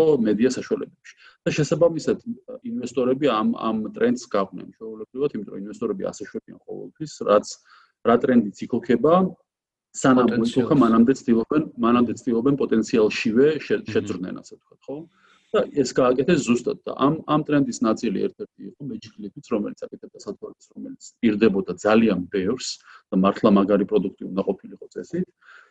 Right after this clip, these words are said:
Speaker 1: და მართლა ძალიან ბევრი ფული ჩაიდო, მილიარდობით დოლარი ჩაიდო ამ, ამ პროდუქტის გაკეთებაში და Magic Leap-მა უბრალოდ ძალიან დიდი ხანი დახარჯა იმაში, რომ პროტოტიპამდე მისულიყო. მერე ძალიან დიდი ხანი დახარჯა იმაში, რომ პროდუქტამდე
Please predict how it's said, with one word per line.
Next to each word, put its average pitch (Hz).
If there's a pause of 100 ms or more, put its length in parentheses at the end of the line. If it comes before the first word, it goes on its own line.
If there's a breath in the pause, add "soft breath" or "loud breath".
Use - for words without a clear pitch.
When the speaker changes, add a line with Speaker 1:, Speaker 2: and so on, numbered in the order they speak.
(160 soft breath)
Speaker 1:
და 202
მართლა 117 (120)
ძალიან 113
ბევრი 104
ფული -
ჩაიდო, -
მილიარდობით 104
დოლარი 98
ჩაიდო 101
ამ, 92 (220)
ამ -
პროდუქტის -
გაკეთებაში -
და 151
Magic 107
Leap-მა 117
უბრალოდ 110
ძალიან 104 (180)
დიდი 107
ხანი 101
დახარჯა 92
იმაში, 98
რომ 98
პროტოტიპამდე -
მისულიყო. - (500 loud breath)
მერე 127
ძალიან 113
დიდი 113
ხანი 104
დახარჯა 95
იმაში, 92
რომ 95 (240)
პროდუქტამდე 113